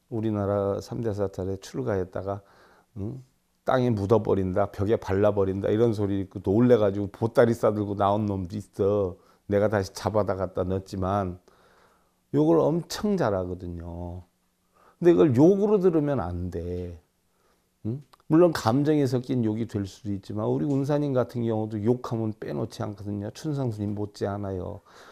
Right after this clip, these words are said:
쌍시옷으로 시작해서 쌍시옷으로 끝나는 사람이야. 그래도 나는 지금 그 양반의 욕이 듣고 싶어요. 그 욕이 그립다고. 그 욕 속에는 항상 뭔가 가르침을 주고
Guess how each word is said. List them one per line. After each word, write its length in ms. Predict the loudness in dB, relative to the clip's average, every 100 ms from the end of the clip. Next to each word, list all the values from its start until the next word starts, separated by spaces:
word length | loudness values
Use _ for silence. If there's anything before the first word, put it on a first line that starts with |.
| -20 -4
쌍시옷으로 680 | 0 2 2 0 0 0 -4
시작해서 340 | -2 0 -2
쌍시옷으로 600 | -4 -4 -4 -6 -8 -10 -10
끝나는 400 | -10 -10 -10 -12
사람이야. 640 | -14 -14 -14 -14 -14 -16 _ _ _ _ _ _ _
그래도 300 | 2 2 4
나는 340 | 2 2 0 -4
지금 440 | -8 -2 -2 -2 -6
그 180 | 0 2
양반의 560 | 2 0 -2 -2 -2
욕이 220 | -2 -2
듣고 280 | -8 -14 -14
싶어요. 580 | -14 -14 -10 -8 -8 -12 _ _ _ -14
그 100 | -4
욕이 320 | 0 0 0 -4
그립다고. 920 | -4 -4 -6 -6 -6 -6 -10 -10 -16 _ _ _ _ _ _ _ _ _
그 180 | 4 6
욕 180 | 6 2
속에는 540 | -2 0 4 4 2
항상 540 | -2 -4 -6 -2 -2 0
뭔가 340 | 0 0 -2
가르침을 580 | -4 -4 -6 -6 -8 -8
주고 260 | -6 -8